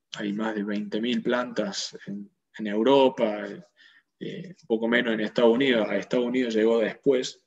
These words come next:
pero en Italia, Alemania, que son los pioneros en esto, eh, ya hay, eh, veinte mil plantas. Entonces, estamos hablando que en Argentina estamos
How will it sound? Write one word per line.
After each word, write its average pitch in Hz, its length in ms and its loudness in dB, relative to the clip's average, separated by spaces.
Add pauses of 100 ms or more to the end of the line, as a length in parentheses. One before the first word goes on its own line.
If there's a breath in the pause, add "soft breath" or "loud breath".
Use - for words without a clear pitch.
pero 101 180 -10
en 101 80 -6
Italia, 120 440 0
Alemania, 113 380 0
que - 60 -12
son 120 180 -8
los 110 100 -10
pioneros 123 500 2
en 117 80 -6
esto, 135 420 0 (500 soft breath)
eh, 175 240 -16 (380)
ya 117 220 2
hay, 113 380 2
eh, 101 360 -8
veinte 110 300 0
mil 127 180 4
plantas. 101 380 4
Entonces, 110 500 -6 (840)
estamos 113 280 4
hablando 117 280 4
que 110 60 -2
en 104 100 0
Argentina 127 720 -2 (440 loud breath)
estamos 120 720 -2